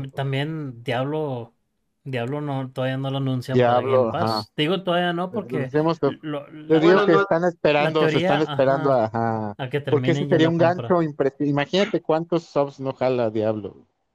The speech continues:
Speaker 2: No mames, pues es puta, güey.
Speaker 1: Es el
Speaker 2: ¿Y
Speaker 1: premium,
Speaker 2: cuántos subs
Speaker 1: premium
Speaker 2: no
Speaker 1: of the
Speaker 2: jala, no
Speaker 1: premium.
Speaker 2: jala Call of Duty, güey? Ese es el
Speaker 1: Ujú.
Speaker 2: que más subs jalaría, güey.
Speaker 1: Exacto.
Speaker 3: Bueno.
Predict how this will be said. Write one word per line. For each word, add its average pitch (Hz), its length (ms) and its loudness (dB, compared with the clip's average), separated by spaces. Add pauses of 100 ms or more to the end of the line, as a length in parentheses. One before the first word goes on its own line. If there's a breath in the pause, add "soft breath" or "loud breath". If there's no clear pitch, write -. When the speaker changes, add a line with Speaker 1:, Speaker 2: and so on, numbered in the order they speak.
(960)
Speaker 2:
No 113 100 -4
mames, 110 420 -6
pues 101 160 -20
es 95 260 -20 (640)
puta, 117 300 -4
güey. 95 180 -8 (760)
Speaker 1:
Es 127 200 -6
el 135 120 -4
Speaker 2:
¿Y - 20 -8
Speaker 1:
premium, 143 460 -4
Speaker 2:
cuántos 151 420 2
subs - 20 -20
Speaker 1:
premium 185 220 2
Speaker 2:
no 185 80 2
Speaker 1:
of 175 80 2
the 175 60 2
Speaker 2:
jala, 175 200 2
no 165 60 0
Speaker 1:
premium. 151 260 -2
Speaker 2:
jala 165 260 2
Call 147 220 0
of 135 120 -2
Duty, 123 320 2
güey? 98 180 -8 (100)
Ese 123 240 -10
es 120 60 -12
el 110 120 -4
Speaker 1:
Ujú. 131 100 -10
Speaker 2:
que 104 60 -10
más 107 280 -6
subs 113 240 -6
jalaría, 101 400 -4
güey. - 160 -20 (720)
Speaker 1:
Exacto. 123 600 -16
Speaker 3:
Bueno. 107 340 -10